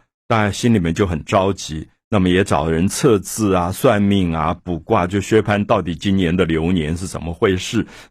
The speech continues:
怎么会碰到这样的事。那当时他们也觉得，呃，前一阵子嫁到皇宫去的贾元春这个元妃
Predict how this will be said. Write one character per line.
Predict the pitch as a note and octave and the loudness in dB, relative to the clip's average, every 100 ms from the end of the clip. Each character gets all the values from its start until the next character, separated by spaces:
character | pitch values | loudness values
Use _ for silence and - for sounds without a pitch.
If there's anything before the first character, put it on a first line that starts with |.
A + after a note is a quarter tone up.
| - | 0
怎 | F#2+ | 2
么 | |
会 | G2+ G#2 | 2 0
碰 | - A2+ | 0 0
到 | G2+ G2 | 2 2
这 | F#2 B2 | 2 0
样 | F#2 | 0
的 | E2 | -4
事。 | D#2 - G#2 - _ _ _ _ _ | -8 -6 -6 -8 _ _ _ _ _
那 | - B2+ | -2 0
当 | A#2 B2 | 0 -2
时 | C3 - G#2+ | -2 -2 -2
他 | A2 | 0
们 | A2 A2+ | 2 4
也 | G2 F2+ E2+ E2+ - | 4 2 2 -2 -4
觉 | - A2 | 2 2
得， | A2+ G2 G2+ G#2 - _ _ _ - | 4 2 2 0 -12 _ _ _ -4
呃， | G2 F#2 | -2 0
前 | - G#2 | 2 2
一 | C3 | 2
阵 | C#3 E3+ A2+ | 2 2 2
子 | - F#2+ - _ _ _ _ | 0 -2 -4 _ _ _ _
嫁 | - C#3+ A#2+ | 0 2 2
到 | A2 | 0
皇 | F#2+ G2 F2 G#2+ A#2 | 0 -2 0 0 0
宫 | B2+ B2+ | 2 2
去 | C3 - C#3 A2 | -2 -6 0 0
的 | F#2+ F2 | 0 -2
贾 | F2+ D2+ | -4 -6
元 | D#2+ D#2+ G#2 | -4 -4 -4
春 | - A2+ A2 | -4 -4 -4
这 | A2+ | -4
个 | G2+ | -4
元 | F#2 E2 E2+ B2+ | -2 -2 -2 -6
妃 | - E3 D3 D#3+ | -2 0 0 -2